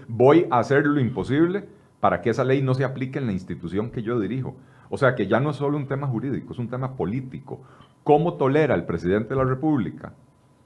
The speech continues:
que uno de sus funcionarios, que él nombró a dedo, porque tiene el derecho de nombrarlo y tiene el derecho de removerlo, diga, "Yo no voy a cumplir con lo que dice la ley",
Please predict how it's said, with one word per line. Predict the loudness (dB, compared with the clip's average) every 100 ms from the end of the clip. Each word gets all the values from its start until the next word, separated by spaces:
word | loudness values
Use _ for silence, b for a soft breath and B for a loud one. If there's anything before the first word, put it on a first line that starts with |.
| _
que | 2 4
uno | 4 2 0
de | -2
sus | -6
funcionarios, | -8 -4 0 0 0 -2
que | 2
él | 2 2
nombró | 4 4 6
a | 6
dedo, | 6 4 2 -6 -16 _ _
porque | -10 -10
tiene | -8 -6 -2
el | -2
derecho | 0 0 0 0
de | -2
nombrarlo | 0 4 4 2 -6 b b b
y | -6
tiene | -4 -2
el | 0
derecho | 0 0 0
de | 0
removerlo, | 2 2 6 6 4 -2 -8 B B B
diga, | -2 0 2 0 -2 -4
"Yo | 0
no | 2
voy | 4 2
a | 0
cumplir | -4 -4 -4
con | -4 -6
lo | -4
que |
dice | -6 -4 -2
la | 2
ley", | 2 0